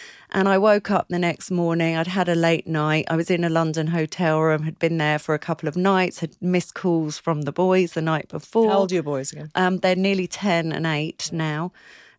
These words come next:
Speaker 1: Um, so this was not last October, the one before, so October twenty twenty-two.
Speaker 2: So, like, eight and six at the time.
Speaker 1: Yeah, eight and six at the time. Sort of woke up and, again, was straight into a whole other day of meetings, felt behind on my emails. Like, I was constantly trying to catch my tail,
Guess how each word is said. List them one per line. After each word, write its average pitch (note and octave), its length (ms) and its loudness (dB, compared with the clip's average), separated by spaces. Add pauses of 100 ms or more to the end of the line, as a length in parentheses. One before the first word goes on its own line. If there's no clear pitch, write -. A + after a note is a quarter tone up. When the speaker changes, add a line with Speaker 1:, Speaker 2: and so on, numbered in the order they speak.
Speaker 1:
Um, E3+ 200 2
so F#3 140 0
this G#3 300 0
was F#3+ 320 -2
not G3 340 0
last F3+ 320 0
October, D#3+ 420 2
the E3 80 2
one D#3+ 200 0
before, D#3 440 0
so D#3 140 0
October D#3+ 320 0
twenty D3+ 340 -2
twenty-two. D3 600 0
Speaker 2:
So, C#3 60 2
like, D#3 120 -4
eight D#3+ 240 -4
and D#3 100 -8
six - 320 -10
at - 60 -14
the - 60 -14
time. - 180 -6
Speaker 1:
Yeah, A3 400 6
eight A3 220 0
and G#3+ 100 0
six - 300 -6
at - 40 -6
the - 60 -8
time. G3 300 0
Sort - 160 -4
of G#3 80 -8
woke A#3 360 2
up G3 380 2
and, G3+ 340 0 (220)
again, F#3+ 560 2
was F#3+ 160 0
straight G#3+ 440 2
into F#3+ 340 -2
a F3+ 80 2
whole F#3 320 -2
other F3 160 -2
day E3+ 240 0
of D#3+ 100 -2
meetings, F3+ 800 -2
felt F#3 340 0
behind G3 500 -2
on F3 120 -2
my F3+ 120 -2
emails. F#3 380 -2
Like, A3 140 -6
I - 20 -2
was A#3 120 -4
constantly G#3+ 680 0
trying G3 240 -4
to F3+ 60 -4
catch - 420 -6
my F3 160 0
tail, F#3 500 -2